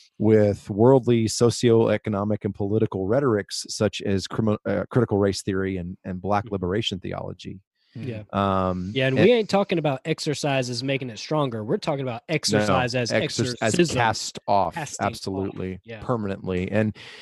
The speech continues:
Speaker 1: you know, and that's, that just kinda brings, you know, it brings us to what I, I, I kinda wanted to talk about, um, with this is, you know, is it, is it,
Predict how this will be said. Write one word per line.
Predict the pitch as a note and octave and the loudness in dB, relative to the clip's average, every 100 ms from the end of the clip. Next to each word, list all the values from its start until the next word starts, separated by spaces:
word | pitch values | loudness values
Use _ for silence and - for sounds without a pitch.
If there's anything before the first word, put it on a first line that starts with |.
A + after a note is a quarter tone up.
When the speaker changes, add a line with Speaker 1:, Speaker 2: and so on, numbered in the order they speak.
| - - | -20 -4
Speaker 1:
you | F#3 | 4
know, | E3+ D#3 | 6 6
and | D#3 E3+ | 4 2
that's, | G3+ F#3+ - - | 2 0 -6 -2
that | B2+ D3 | 0 0
just | C3 - | 0 0
kinda | B2 | 2
brings, | G2+ A#2 A2+ A2 G#2 - - | 4 4 4 2 -2 -8 -10
you | G#2 G#2+ | -4 -2
know, | F#2+ G2 _ - - | -2 -4 _ -18 -16
it | - - - A2+ | -12 -12 -10 -2
brings | A2+ A2 G#2+ | 0 2 0
us | - | -2
to | G#2 | -2
what | G2 G2 | 2 2
I, | G2+ G#2 - - | 4 2 -2 -14
I, | - - G#2+ - | -12 -10 -10 -6
I | G#2 | -6
kinda | - G#2 G2 | -4 -2 -2
wanted | G2 F2+ | -2 -4
to | |
talk | E2+ G#2+ G2 | -4 0 0
about, | F#2 - F2 E2+ - | 0 -2 -2 -4 -6
um, | G#2 F#2+ F#2+ F#2 F#2 F#2 F#2+ _ _ _ _ _ | -6 -4 -2 -2 -2 -6 -10 _ _ _ _ _
with | G2+ G2+ | -2 0
this | G#2 F#2+ F2+ - | 2 2 2 0
is, | G2 G2 - - | -2 -2 -4 -2
you | |
know, | G#2 | 2
is | G2+ G#2 | 4 4
it, | C#3 | 4
is | A#2 | 4
it, | B2 | 2